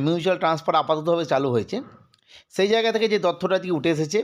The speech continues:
আহ, বিভিন্ন, আহ, নিউজ মিডিয়া মারফত, সেটা হচ্ছে বিভিন্ন স্কুলে ডিআই মারফত সেই স্কুলের নির্দিষ্ট যে টিচার সংখ্যা, তাদের যে নন টিচিং স্টাফ রয়েছে তাদের সংখ্যা, অর্থাৎ শিক্ষক এবং শিক্ষাকর্মীর সংখ্যা কিন্তু, আহ,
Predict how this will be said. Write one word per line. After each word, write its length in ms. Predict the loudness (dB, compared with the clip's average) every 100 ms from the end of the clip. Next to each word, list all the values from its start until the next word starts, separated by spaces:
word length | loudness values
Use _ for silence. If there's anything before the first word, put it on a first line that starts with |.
| -4
আহ, 80 | -6
বিভিন্ন, 400 | -2 0 0 2
আহ, 320 | 2 2 2
নিউজ 480 | 0 0 -2 -4 -10 -6
মিডিয়া 280 | -2 0
মারফত, 440 | 0 -2 -2 -4 -4 _ -20 -20 -6
সেটা 240 | -2 0
হচ্ছে 400 | -2 -2 -4 -4 -4 _ _ _ _ _ _ _ _ -12
বিভিন্ন 520 | -4 0 0 2 0
স্কুলে 480 | -2 -4 0 0 -2 -4
ডিআই 280 | 0 2 4
মারফত 540 | 2 0 0 -2 -4 _ _ _ _ _ -2
সেই 160 | 0
স্কুলের 400 | 0 -6 0 0
নির্দিষ্ট 500 | 0 -4 -4 -4 0 2 2 0 -2
যে 160 | -2
টিচার 300 | -2 -2 -2
সংখ্যা, 440 | -2 -2 -2 -2 -4 -10 _
তাদের 240 | -6 -2 0
যে 100 | 0
নন 220 | 0 0
টিচিং 240 | -2 -6
স্টাফ 360 | -10 -2 0 2
রয়েছে 260 | -2 -2 -2
তাদের 200 | -2 -2
সংখ্যা, 380 | -4 -4 -2
অর্থাৎ 340 | -2 -2 -4 -4 -16 -20 _
শিক্ষক 500 | -8 -6 -4 0 0
এবং 220 | 0 0 -2
শিক্ষাকর্মীর 720 | -6 -2 -2 0 -2 -2 -4
সংখ্যা 420 | -4 -6 -2 -2
কিন্তু, 460 | -2 -4 -2 -4 -2
আহ, 300 | 0 0